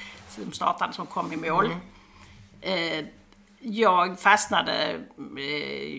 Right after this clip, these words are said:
Speaker 1: gjorde faktiskt ett litet rotationsfall på det näst sista hindret. Väldigt tråkigt, eftersom jag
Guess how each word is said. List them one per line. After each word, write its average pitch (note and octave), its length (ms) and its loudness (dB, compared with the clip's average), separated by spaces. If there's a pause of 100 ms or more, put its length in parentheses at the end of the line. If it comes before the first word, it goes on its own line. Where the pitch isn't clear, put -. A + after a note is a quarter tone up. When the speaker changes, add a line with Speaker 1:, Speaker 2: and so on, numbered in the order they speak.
Speaker 1:
gjorde F3+ 240 -6
faktiskt - 260 2
ett F3 100 -12
litet E3 360 -8
rotationsfall - 920 -4
på - 100 -8
det - 200 -8 (340)
näst G3 480 -2
sista - 320 -8
hindret. - 480 -8
Väldigt - 280 -8
tråkigt, - 460 -10
eftersom F#3 280 -10
jag D#3 220 -4